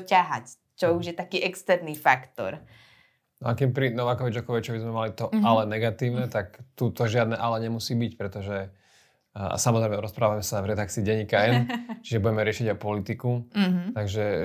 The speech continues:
Speaker 2: Švionteková mala celý turnaj opäť, e, ukrajinskú stúžku na šiltovke a dá si ju dole, až keď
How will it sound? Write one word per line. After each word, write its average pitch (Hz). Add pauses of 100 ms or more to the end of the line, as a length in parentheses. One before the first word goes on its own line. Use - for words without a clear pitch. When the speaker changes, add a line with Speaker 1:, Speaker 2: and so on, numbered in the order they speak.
Speaker 2:
Švionteková 107 (260)
mala 110
celý 110
turnaj 107
opäť, 101
e, 98
ukrajinskú 104
stúžku -
na 104
šiltovke 110
a 92
dá 104
si -
ju 101
dole, 104
až 113
keď 101